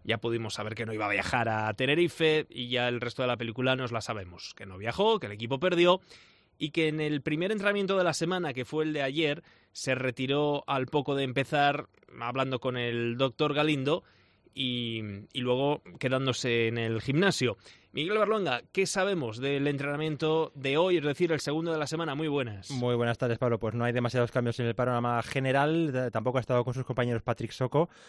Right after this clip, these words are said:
Speaker 2: Ha seguido ejercitándose al margen. Y ahí está la duda sobre la mesa. Tres jugadores que están más próximos a reaparecer, que son los que están re-, realizando un trabajo más intensivo, son el propio Soko, Óscar Silva y Rubén Pulido, pero evidentemente ninguno de los tres están todavía en dinámica de grupo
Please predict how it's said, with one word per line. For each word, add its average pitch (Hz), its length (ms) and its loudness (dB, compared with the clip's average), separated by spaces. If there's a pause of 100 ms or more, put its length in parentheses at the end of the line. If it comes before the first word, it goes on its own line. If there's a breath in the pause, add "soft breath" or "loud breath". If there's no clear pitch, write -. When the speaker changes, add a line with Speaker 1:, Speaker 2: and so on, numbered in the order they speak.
(280 loud breath)
Speaker 2:
Ha 95 100 -10
seguido 104 240 2
ejercitándose 101 1080 0
al 117 160 2
margen. 117 380 2 (480 loud breath)
Y 104 100 -6
ahí 135 60 4
está 120 160 2
la 98 100 2
duda 98 380 0
sobre 101 200 -2
la 107 80 0
mesa. 131 320 -2 (100)
Tres 117 220 -2
jugadores 123 480 4
que 131 80 -2
están 127 240 0
más 131 260 -2
próximos 131 580 -2
a 117 120 0
reaparecer, 135 580 2
que 120 100 -2
son 123 140 -2
los 117 80 0
que - 80 -6
están 117 240 -2
re-, 131 180 -8
realizando 120 340 0
un 113 40 2
trabajo 113 300 0
más 110 160 -2
intensivo, 120 360 2
son 117 160 0
el 107 100 0
propio 123 260 2
Soko, 110 340 0 (400 loud breath)
Óscar 117 320 0
Silva 127 380 2 (340 soft breath)
y 139 80 -2
Rubén 127 220 2
Pulido, 143 420 4 (240)
pero 117 140 0
evidentemente 110 680 -2
ninguno 113 260 -2
de 113 40 0
los 107 100 0
tres 104 140 -4
están 104 240 -2
todavía 101 220 0
en 101 80 0
dinámica 98 340 0
de 98 60 0
grupo 98 340 0